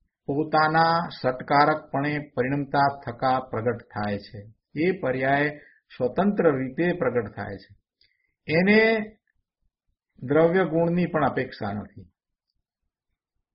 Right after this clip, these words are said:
પણ એ વાત અહીંયા નથી કરવી. અત્યારે અહીંયા એ પર્યાયની સ્વતંત્રતાની વાત નથી કરવી. પર્યાય સ્વતંત્રપણે જ પ્રગટ થાય છે.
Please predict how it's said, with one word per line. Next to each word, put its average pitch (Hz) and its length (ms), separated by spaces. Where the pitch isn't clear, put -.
પણ 196 260
એ - 40
વાત 202 260
અહીંયા 160 300
નથી 135 240
કરવી. 98 300
અત્યારે 170 340
અહીંયા 175 300
એ 175 120
પર્યાયની 165 520
સ્વતંત્રતાની 156 680
વાત 139 180
નથી 117 320
કરવી. 92 260
પર્યાય 139 480
સ્વતંત્રપણે 151 840
જ - 20
પ્રગટ 160 300
થાય 117 300
છે. 98 100